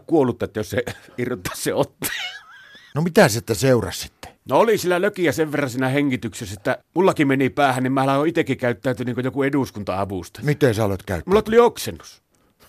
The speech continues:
Speaker 1: Tai onneksi ei tullut Marta suuhun, mulla tuli siihen pitkin meidän etteisen latti. No Marttakin sen verran sitten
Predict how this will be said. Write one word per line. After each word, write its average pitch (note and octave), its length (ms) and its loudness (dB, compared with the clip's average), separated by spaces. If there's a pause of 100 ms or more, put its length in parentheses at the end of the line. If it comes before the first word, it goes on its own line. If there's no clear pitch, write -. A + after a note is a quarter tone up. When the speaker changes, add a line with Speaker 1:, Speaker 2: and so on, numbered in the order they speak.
(180)
Speaker 1:
Tai D#3 100 2
onneksi G#3+ 260 2
ei G3+ 60 4
tullut F#3+ 200 0
Marta G3 300 2
suuhun, C#3 280 0
mulla C3 140 -2
tuli B2 180 -6
siihen C3+ 160 -4
pitkin C3 300 -6
meidän A#2 180 -2
etteisen G2 400 -8
latti. - 420 -10 (200)
No C3 40 -2
Marttakin D#3+ 520 2
sen F3 180 2
verran F3 180 0
sitten E3 220 -2